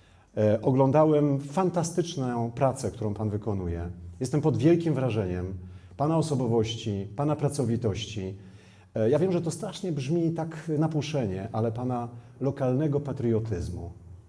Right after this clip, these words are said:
Wielkie brawa. Karol Nawrocki. Proszę państwa, artyści dają nam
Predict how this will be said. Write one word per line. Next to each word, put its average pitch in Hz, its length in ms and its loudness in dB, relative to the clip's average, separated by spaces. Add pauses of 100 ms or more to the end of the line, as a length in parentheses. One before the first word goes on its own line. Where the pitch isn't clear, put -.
(180)
Wielkie 113 260 -2
brawa. 82 300 -4 (160)
Karol 107 220 0
Nawrocki. 85 340 -4 (4000)
Proszę 151 180 6
państwa, 170 480 4
artyści 175 720 2
dają 139 340 6
nam 117 320 4